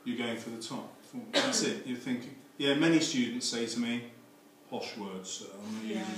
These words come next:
Speaker 1: po-," yeah? So I'll say, "Why not? You understand what that means." That means be as posh as you can.
Speaker 2: <laughs>
Speaker 1: Simple as that. Be posh, you'll get the marks. Um, okay, I'm gonna ask you to look at that bit.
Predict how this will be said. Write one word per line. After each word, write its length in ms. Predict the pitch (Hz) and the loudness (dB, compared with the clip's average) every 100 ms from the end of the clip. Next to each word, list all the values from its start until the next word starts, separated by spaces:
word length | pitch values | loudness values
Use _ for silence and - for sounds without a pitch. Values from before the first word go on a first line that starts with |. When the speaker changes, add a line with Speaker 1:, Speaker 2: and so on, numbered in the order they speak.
| - | -6
Speaker 1:
po-," 160 | 156 151 | -4 2
yeah? 280 | 160 196 190 - - - - | 4 4 4 -4 -10 -16 -8
So 320 | - 135 139 | 2 2 4
I'll 100 | 190 | 4
say, 280 | 202 233 247 | 4 4 4
"Why 180 | 208 254 | 4 6
not? 360 | 277 277 - - | 6 4 0 2
You 120 | 185 | 2
understand 380 | 151 - 135 135 | 2 2 2 4
what 60 | |
that 180 | 131 127 | 2 4
means." 540 | 131 196 254 - - - - - - | 6 8 6 4 -2 -10 -20 -20 0
That 260 | 208 - 180 | 4 4 6
means 540 | 151 175 226 - - - - - - | 8 8 8 6 0 -8 -16 -6 0
be 180 | 143 | 2
as 100 | 123 | 2
posh 440 | - - 190 190 190 | -2 -6 -4 -2 -2
as 180 | 180 160 | -4 -4
you 140 | 170 | -6
can. 720 | - 160 143 190 185 - 190 - 277 | -6 -6 -6 -4 -6 -6 -6 -4 -8
Speaker 2:
<laughs> 480 | - - - - - | -10 -14 -16 -14 -4
Speaker 1:
Simple 480 | - 180 170 170 170 | 0 2 2 2 2
as 220 | 147 127 | 2 0
that. 260 | 104 - - - - | -4 -4 -10 -10 -2
Be 140 | 165 | 0
posh, 400 | 170 117 117 - | 2 2 2 0
you'll 140 | 117 113 | -6 -4
get 180 | 127 | -6
the 60 | 123 | -6
marks. 480 | 113 104 98 - - - - - - - - | -6 -8 -10 -14 -20 -20 -20 -20 -20 -14 2
Um, 380 | 147 156 160 - - - - | 6 6 6 0 -8 -18 -6
okay, 600 | 180 170 202 - - - - - - - - | 2 4 6 6 4 2 -4 -14 -20 -18 -6
I'm 100 | 156 | 0
gonna 100 | 165 | 4
ask 240 | 180 175 | 6 6
you 80 | 180 | 2
to 80 | 185 | 0
look 160 | 185 185 | 2 2
at 80 | 127 | 2
that 200 | 123 123 | 2 2
bit. 360 | 165 196 - | 0 0 -4